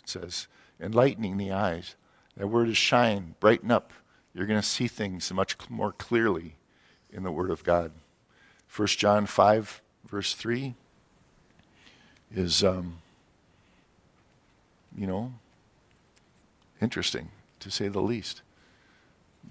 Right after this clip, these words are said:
Verse, it says, um, "Whoever believes that Jesus is the Christ is born of God, and everyone who loves him, who begot, begot, also loves him <clears throat> who is begotten of him.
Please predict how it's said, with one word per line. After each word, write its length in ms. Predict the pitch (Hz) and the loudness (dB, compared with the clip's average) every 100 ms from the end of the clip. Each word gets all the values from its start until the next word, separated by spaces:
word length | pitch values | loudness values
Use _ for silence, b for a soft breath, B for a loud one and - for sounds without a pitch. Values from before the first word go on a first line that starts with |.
| - | -16
Verse, 380 | - 78 - - _ | -10 -6 -6 -8 _
it 100 | 98 | -4
says, 520 | - 110 101 - - - | 4 4 4 -2 -4 -4
um, 380 | 101 98 95 98 _ _ _ | -2 -2 -4 -12 _ _ _
"Whoever 320 | - 123 127 | 2 4 4
believes 320 | 110 113 127 110 | 4 2 2 2
that 140 | 98 | 0
Jesus 440 | 110 101 104 - | 0 0 0 -2
is 160 | 104 95 | -2 -4
the 80 | 98 | -8
Christ 400 | - 113 139 - | 0 2 2 -4
is 140 | 90 | -8
born 260 | 90 101 98 | 0 0 0
of 80 | 85 | 0
God, 320 | 92 110 127 | 2 2 0
and 160 | 107 | -4
everyone 320 | 92 107 110 104 | -6 0 0 0
who 80 | |
loves 340 | 101 98 104 110 | 4 6 6 4
him, 200 | 123 - b b b b b | -4 -6 b b b b b
who 160 | - | -4
begot, 580 | 104 104 92 101 98 - | 2 2 4 2 2 -6
begot, 460 | 98 95 101 120 - b b b b b b b b _ - | -6 2 4 4 -2 b b b b b b b b _ 0
also 440 | 98 127 - 120 | 4 4 6 4
loves 380 | 110 107 107 101 | 6 8 8 6
him 300 | 120 113 110 - | 2 4 2 -2
<clears throat> 300 | - 123 101 | -4 -2 0
who 120 | 120 | 4
is 140 | 123 101 | 4 2
begotten 680 | 120 - 143 - 90 87 - | 0 0 0 -2 -10 -14 -8
of 220 | 90 85 | -8 -8
him. 320 | 92 80 82 | -10 -12 -16